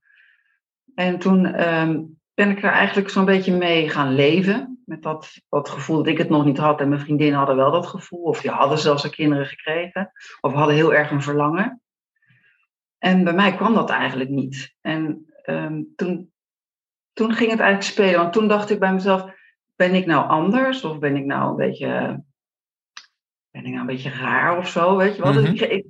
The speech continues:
Speaker 1: er bekroop mij het ge-, ge-, gevoel dat ik eigenlijk een gevoel zou moeten hebben wat ik niet, wat ik niet had.
Speaker 2: Oh ja.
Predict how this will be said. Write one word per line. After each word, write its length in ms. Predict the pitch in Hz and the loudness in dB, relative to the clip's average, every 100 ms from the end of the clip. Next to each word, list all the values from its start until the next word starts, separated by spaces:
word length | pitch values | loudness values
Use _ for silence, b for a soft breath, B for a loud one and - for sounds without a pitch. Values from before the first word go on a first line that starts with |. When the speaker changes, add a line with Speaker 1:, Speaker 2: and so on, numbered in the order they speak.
| - - | -10 -4
Speaker 1:
er 140 | 156 | -2
bekroop 360 | 185 - 233 240 | -4 -2 0 2
mij 140 | 202 | 2
het 120 | 190 | 0
ge-, 180 | - - | -4 -12
ge-, 120 | - | -10
gevoel 460 | - 160 147 240 262 | -10 -10 -2 -2 0
dat 180 | 202 196 | -2 -2
ik 300 | 185 - _ _ _ _ _ _ _ | -6 -6 _ _ _ _ _ _ _
eigenlijk 380 | - 254 254 208 | -2 0 0 0
een 100 | 185 | -2
gevoel 280 | 170 196 262 | -2 0 0
zou 180 | 247 202 | 2 2
moeten 220 | 196 175 | 2 2
hebben 340 | 175 240 254 190 | 0 2 2 0
wat 160 | 185 | -2
ik 80 | 165 180 | -2 0
niet, 400 | 233 247 - _ _ _ | 0 -2 -8 _ _ _
wat 120 | 190 | -4
ik 60 | 196 | 2
niet 180 | 240 220 | 2 2
had. 400 | 139 - - _ _ _ - - | 0 -4 -12 _ _ _ -20 -6
Speaker 2:
Oh 80 | 165 | -2
ja. 200 | 147 95 | 0 -2